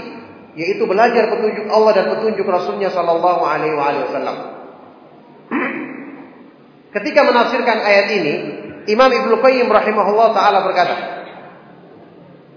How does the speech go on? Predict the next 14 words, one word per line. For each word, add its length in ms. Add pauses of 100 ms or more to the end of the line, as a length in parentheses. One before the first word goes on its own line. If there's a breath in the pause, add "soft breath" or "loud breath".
(140)
"Tadammanatil 1120
ayatu 580 (1500)
ala 320
anna 380 (100)
al-hayatal 800
haqiqiyata 1120
thayyibata 760 (520)
hiya 240
hayatu 560
man 160
istajaba 800
lillahi 480
walir 320
rasuli 880